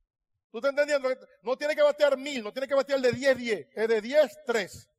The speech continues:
De diez cuatro ya eso es una exageración. Lo mismo pasa con el negocio. Aquí tú no tienes que darle, a todo el que tú le des tiene que entrar. Ahora, tú lo que necesitas es seguir siendo consistente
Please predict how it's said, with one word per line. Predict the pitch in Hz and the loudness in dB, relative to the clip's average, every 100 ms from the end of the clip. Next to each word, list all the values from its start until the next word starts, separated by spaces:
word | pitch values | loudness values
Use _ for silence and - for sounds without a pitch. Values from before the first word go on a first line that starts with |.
| _ _ _ _ | _ _ _ _
De | 220 214 | -4 -2
diez | 285 | -4
cuatro | 277 262 285 285 | -4 -2 -2 -2
ya | 247 262 | -2 -2
eso | 254 254 | -2 -4
es | 240 | -4
una | 240 247 | -6 -10
exageración. | 240 220 220 190 208 180 139 _ _ _ | -6 -6 -4 -6 -8 -14 -16 _ _ _
Lo | 208 214 | -8 -8
mismo | 233 254 | -4 -4
pasa | 254 233 233 | -2 -2 -4
con | 233 | -8
el | 226 | -8
negocio. | 214 196 180 - 123 _ _ | -8 -8 -10 -14 _ _ _
Aquí | - 196 240 | -8 -6 -6
tú | 254 | -8
no | 254 | -8
tienes | 247 247 | -4 -4
que | 247 233 | 0 0
darle, | 233 240 226 | 0 0 0
a | 208 | -2
todo | 254 | -4
el | 254 | -10
que | |
tú | 247 | -6
le | 247 233 | -4 -4
des | 233 | -4
tiene | 226 | -8
que | 226 | -10
entrar. | 202 196 156 - _ _ - | -8 -6 -6 -8 _ _ -4
Ahora, | 214 190 | -2 -2
tú | 226 | -4
lo | 233 | -4
que | |
necesitas | 233 226 226 247 233 | -4 -6 -8 -6 -4
es | 226 | -4
seguir | 190 208 | -6 -10
siendo | 208 233 226 | -10 -10 -10
consistente | 240 254 - 240 208 220 | -12 -14 -6 -6 -6 -14